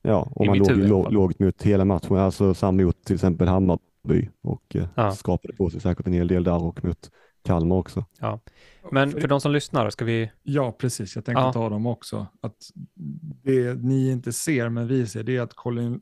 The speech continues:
Speaker 3: Rössler då, som spelar central mittback, tagit över Moros Gracias position.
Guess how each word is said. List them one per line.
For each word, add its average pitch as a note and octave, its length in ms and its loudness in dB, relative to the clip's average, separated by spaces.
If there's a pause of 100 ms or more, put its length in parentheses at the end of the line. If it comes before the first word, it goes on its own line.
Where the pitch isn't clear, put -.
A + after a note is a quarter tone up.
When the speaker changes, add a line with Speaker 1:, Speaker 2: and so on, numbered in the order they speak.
Speaker 3:
Rössler B2+ 540 -6
då, - 260 -12 (140)
som A2+ 200 -12
spelar G#2+ 300 -8
central A#2 460 -8
mittback, A2+ 520 -8
tagit A2 340 -6
över A#2+ 200 -4
Moros A2+ 320 -6
Gracias A#2 420 -8
position. A2+ 760 -6